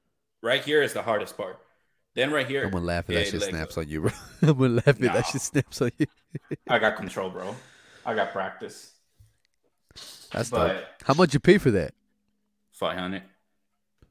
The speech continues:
Speaker 2: Five hundred. You gotta get yourself a gun.
Speaker 1: Five hundred.
Speaker 2: See?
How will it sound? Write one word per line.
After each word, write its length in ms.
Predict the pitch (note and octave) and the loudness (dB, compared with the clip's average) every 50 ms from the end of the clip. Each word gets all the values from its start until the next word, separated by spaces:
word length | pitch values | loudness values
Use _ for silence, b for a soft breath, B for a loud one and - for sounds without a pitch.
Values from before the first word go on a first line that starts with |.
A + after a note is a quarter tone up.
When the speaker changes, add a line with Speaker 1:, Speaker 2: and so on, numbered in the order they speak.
| _ _ _ - - _ _ _ _ _ _ | _ _ _ -20 -20 _ _ _ _ _ _
Speaker 2:
Five 340 | - - - F#2+ F#2+ G2 | -20 -18 -16 -16 -14 -14
hundred. 300 | F#2 F#2 - - - - - _ _ _ _ _ _ _ _ _ _ _ _ _ _ _ _ _ - - | -12 -12 -14 -14 -16 -20 -20 _ _ _ _ _ _ _ _ _ _ _ _ _ _ _ _ _ -18 -14
You 120 | D#2+ D#2+ | -12 -8
gotta 160 | - E2 D2+ C#2 | -6 -4 -4 -2
get 80 | D2+ | -2
yourself 300 | E2+ E2 - - - C3 | -4 -4 -4 -4 -2 -2
a 20 | C#3 | 0
gun. 80 | C#3 C3+ | 0 0
Speaker 1:
Five 80 | B2 C3 | 0 0
hundred. 300 | A2 G2 F#2+ G#2+ - - _ _ | -2 -4 -6 -10 -12 -16 _ _
Speaker 2:
See? 200 | - - - D#3 | -8 -8 -8 -8